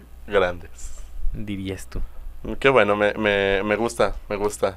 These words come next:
Speaker 1: Me, me emociona lo que se viene para el próximo año, la verdad.
Speaker 2: Bueno,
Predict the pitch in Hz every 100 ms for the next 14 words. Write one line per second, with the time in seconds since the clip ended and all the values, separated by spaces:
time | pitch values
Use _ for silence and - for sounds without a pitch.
0 | - 110 110 113 120 117 110 113 123 127
1 | 131 117 - 101 98 101 95 92 - 98
2 | - 95 87 87 82 80 80 85 - -
3 | - 95 95 92 92 127